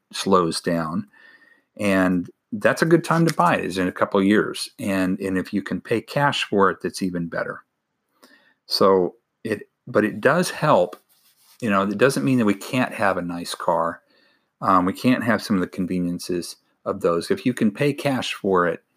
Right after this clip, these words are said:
um, then sure, it, you know, and if, uh, God gives you the resources to do that,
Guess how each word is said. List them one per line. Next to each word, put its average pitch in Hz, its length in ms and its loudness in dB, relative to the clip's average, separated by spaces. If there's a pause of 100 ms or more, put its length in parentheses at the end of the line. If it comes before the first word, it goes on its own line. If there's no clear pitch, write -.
(440)
um, 92 460 0 (140)
then 101 500 0 (120)
sure, - 460 2 (140)
it, 113 220 -4
you 110 120 -4
know, 92 280 2 (120)
and 101 280 2
if, - 340 -2
uh, 101 220 2
God 107 400 -2
gives 120 260 2
you 113 100 4
the 98 120 2
resources 95 800 0
to - 120 -8
do 110 300 2
that, 87 380 -4